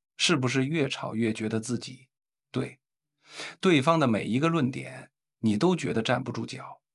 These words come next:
你自己的每一个论点，你都觉得无懈可击。这不是你变聪明了，是你的大脑在自动屏蔽反面信息，你看到的全是支持自己的证据，反对的声音被你自动忽略了。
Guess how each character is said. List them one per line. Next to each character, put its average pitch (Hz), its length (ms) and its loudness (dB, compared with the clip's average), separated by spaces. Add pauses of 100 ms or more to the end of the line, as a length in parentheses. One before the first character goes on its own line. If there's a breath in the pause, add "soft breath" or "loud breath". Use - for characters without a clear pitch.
(280)
你 131 160 6
自 202 260 2
己 123 140 0
的 123 120 4
每 123 160 2
一 87 120 -6
个 127 80 2
论 127 180 2
点， - 360 -12 (360)
你 98 160 4
都 165 180 4
觉 107 180 2
得 110 120 0
无 95 160 -2
懈 123 220 0
可 - 220 -6
击。 117 320 -4 (440)
这 147 140 2
不 123 140 0
是 127 140 2
你 110 120 0
变 117 160 0
聪 113 220 -2
明 95 180 -2
了， - 180 -16 (680)
是 - 160 -2
你 98 120 4
的 107 120 0
大 120 200 2
脑 - 360 -10
在 110 160 0
自 120 240 0
动 107 160 0
屏 101 240 -2
蔽 104 140 0
反 - 220 -6
面 104 160 0
信 117 220 -4
息， 110 280 -10 (320)
你 101 220 0
看 131 220 0
到 110 140 0
的 85 80 -4
全 113 200 -4
是 117 120 -6
支 120 180 -4
持 113 160 -4
自 117 180 -4
己 131 120 -10
的 - 80 -10
证 123 240 -4
据， - 180 -16 (600 loud breath)
反 113 320 0
对 135 100 0
的 - 80 0
声 135 220 -2
音 123 120 0
被 123 140 -2
你 135 120 -4
自 135 160 -4
动 110 160 -2
忽 143 180 -4
略 160 140 -2
了。 - 200 -12